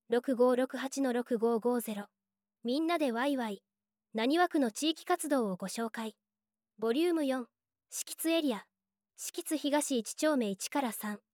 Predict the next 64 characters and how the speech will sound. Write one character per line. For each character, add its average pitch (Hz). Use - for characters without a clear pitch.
五 226
か 311
っ 339
こ 285
一 277
部 277
か 233
っ 214
こ -
閉 226
じ。 208
六 240
か 320
ら 254
九。 226
敷 -
津 311
東 285
二 285
か 285
ら 240
三 285
丁 330
目 240
一、 214
二 247
か 320
っ -
こ 294
一 294
部 269
か 226
っ -
こ -
閉 247
じ、 208
三 294
か 294
ら 240
十 226
一。 233
敷 -
津 320
西 285
一 226
丁 302
目 233
一 202
か 302
ら 254
十 233
一、 254
十 269
二 320
か 339
っ 320
こ 240
一 220
部 269
か -
っ 220
こ 240
閉 226
じ。 202